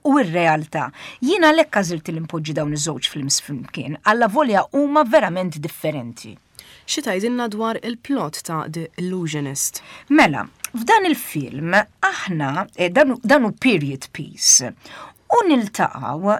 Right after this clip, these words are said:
Speaker 1: em, ma' dan il-personaġġ jismu Eisenheim. U il-film huwa ambjentat fl-Awstrija, ġo Vienna, fis-seklu satax. Mela,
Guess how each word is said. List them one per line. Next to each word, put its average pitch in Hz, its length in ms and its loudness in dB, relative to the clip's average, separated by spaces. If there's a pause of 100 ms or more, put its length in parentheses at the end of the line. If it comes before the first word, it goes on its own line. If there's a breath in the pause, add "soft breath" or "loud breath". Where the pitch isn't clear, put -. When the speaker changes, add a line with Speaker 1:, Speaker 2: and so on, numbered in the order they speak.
Speaker 1:
em, 175 720 -2 (400 loud breath)
ma' 294 160 6
dan 269 160 4
il-personaġġ 190 880 -2
jismu 214 400 2 (320)
Eisenheim. 147 1200 0 (720 loud breath)
U 330 320 8 (160)
il-film 277 460 2
huwa 240 160 6
ambjentat 190 580 -2
fl-Awstrija, 135 720 -4 (400)
ġo 208 320 2
Vienna, 127 540 -6 (260)
fis-seklu 220 560 0
satax. - 560 -6
Mela, 135 160 0